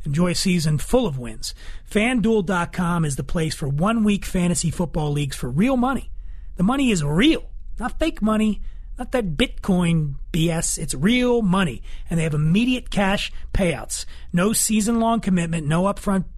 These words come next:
fees for fantasy football. Play each week or whenever you wanna play. It's all up to you. I hadn't heard of FanDuel before we started working with them this year, and I've got on, I've done it, and I'll tell you what,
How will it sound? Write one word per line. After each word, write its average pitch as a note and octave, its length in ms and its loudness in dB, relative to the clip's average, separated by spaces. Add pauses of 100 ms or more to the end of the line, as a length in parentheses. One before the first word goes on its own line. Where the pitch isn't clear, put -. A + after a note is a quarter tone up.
(280)
fees D#3+ 500 0
for - 140 -6
fantasy C3 380 -4
football. C3 380 -4 (380)
Play B3 180 4
each C#4 240 2
week C4 200 0
or F#3 80 2
whenever G#3+ 280 2
you A#3+ 160 4
wanna C#4+ 220 2
play. - 280 -6 (160)
It's - 160 0
all G#3+ 140 2
up G#3+ 120 -2
to G#3 100 0
you. G#3+ 240 2 (460)
I F3+ 140 -2
hadn't G#3 180 4
heard A#3+ 180 4
of A#3+ 60 -2
FanDuel E3+ 420 2
before E3+ 380 0
we E3 220 2
started E3 360 0
working B3 260 0
with E3 120 2
them D#3 140 2
this D3 160 0
year, E3 100 2
and D#3 80 2
I've E3 140 2
got F3+ 240 2
on, F3+ 100 2
I've D3+ 180 2
done F#3 200 2
it, C#3 200 -4
and D3 100 -2
I'll C3+ 80 0
tell G3+ 160 0
you E3+ 80 0
what, F#3+ 300 0